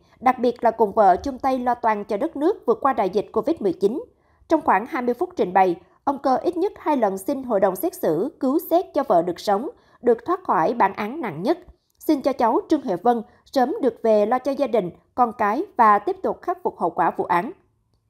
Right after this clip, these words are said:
Về phần mình, ông Cơ nói, "Tôi đã có tuổi, quỹ thời gian không còn nhiều. Tôi sẽ dùng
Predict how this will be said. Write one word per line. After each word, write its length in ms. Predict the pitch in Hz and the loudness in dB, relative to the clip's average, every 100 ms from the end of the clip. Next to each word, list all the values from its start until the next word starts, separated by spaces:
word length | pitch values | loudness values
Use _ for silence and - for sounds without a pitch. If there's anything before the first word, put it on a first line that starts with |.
| _ _ _ - | _ _ _ 0
Về 100 | 262 | 2
phần 220 | 254 226 | 2 0
mình, 180 | 226 220 | -2 -4
ông 140 | - 233 | -6 0
Cơ 140 | 233 | 0
nói, 300 | 214 220 381 - | 0 -4 -6 0
"Tôi 180 | 269 240 | 2 4
đã 80 | - | 2
có 160 | - | 0
tuổi, 400 | 330 233 175 254 - _ - | -2 0 0 0 -6 _ 0
quỹ 220 | 226 226 | 0 2
thời 100 | 233 | -2
gian 260 | 202 254 247 - | 0 0 -2 -6
không 180 | 302 | -4
còn 220 | 269 175 185 | 0 0 2
nhiều. 200 | 196 175 - _ _ - | 0 0 -6 _ _ -4
Tôi 120 | 294 294 | -2 0
sẽ 80 | 240 | -2
dùng 300 | 262 220 | 0 -2